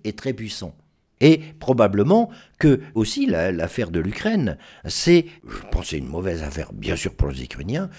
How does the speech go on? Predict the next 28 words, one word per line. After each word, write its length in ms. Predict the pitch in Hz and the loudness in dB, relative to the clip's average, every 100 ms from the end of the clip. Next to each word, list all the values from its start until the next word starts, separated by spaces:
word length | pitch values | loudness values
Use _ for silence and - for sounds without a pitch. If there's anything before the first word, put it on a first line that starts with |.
| - - | -20 -2
bien 180 | 95 | 0
sûr 220 | 110 98 - | 2 -2 -2
pour 140 | 80 | -2
l'Europe, 380 | 69 117 214 - - _ - | -2 -4 -4 -10 -20 _ 0
bien 180 | 110 165 | 4 4
sûr 220 | 165 123 | 4 -2
pour 160 | 95 87 | 0 0
la 80 | |
Russie 480 | 76 85 - - 226 - _ - | 0 -4 -4 -4 -4 -8 _ 0
et 80 | |
bien 160 | 120 180 | 6 6
sûr 240 | 208 214 | 6 -2
pour 160 | - 139 | -2 -2
le 80 | 113 | 0
monde. 400 | 98 85 73 - _ _ _ - - - | 0 -2 -6 -12 _ _ _ -20 -20 -6
Parce 200 | 131 - | -6 0
que 200 | 131 110 - _ | 0 0 -4 _
qu'est-ce 200 | - 208 | 0 2
qui 100 | 208 | 2
est 20 | 143 | 2
en 80 | |
train 180 | 113 107 | 2 -2
de 40 | 104 | -4
se 100 | - | -6
faire ? 220 | 87 - | -8 -6
C'est 160 | - | -2
un 140 | 151 117 | 2 2
nouveau 560 | 127 131 123 147 120 | 4 2 2 0 -2